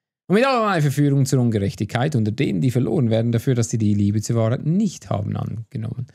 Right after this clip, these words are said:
dass sie selig würden. So, warum macht der Teufel Verführungen? Und zwar zum Beispiel im politischen System. Wir haben Kommunismus, wir haben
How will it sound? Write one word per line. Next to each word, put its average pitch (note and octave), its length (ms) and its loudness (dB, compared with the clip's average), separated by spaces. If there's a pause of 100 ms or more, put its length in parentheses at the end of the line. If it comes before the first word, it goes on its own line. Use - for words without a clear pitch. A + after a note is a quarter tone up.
(440)
dass - 160 -8
sie F#2+ 60 -6
selig G2 320 -2
würden. - 180 -6
So, A#2+ 180 -2 (520)
warum F3 640 0
macht D#3 280 0
der B2 80 -4
Teufel A2 460 0
Verführungen? G2+ 720 -4 (100)
Und A#2+ 160 0
zwar A#2 420 0 (1200)
zum D3+ 160 -2
Beispiel C3 260 2
im A2+ 80 -2
politischen A#2+ 480 0
System. G2+ 560 -2
Wir A2 100 2
haben A2+ 240 0
Kommunismus, - 760 -4 (340)
wir G2 160 0
haben G#2+ 520 0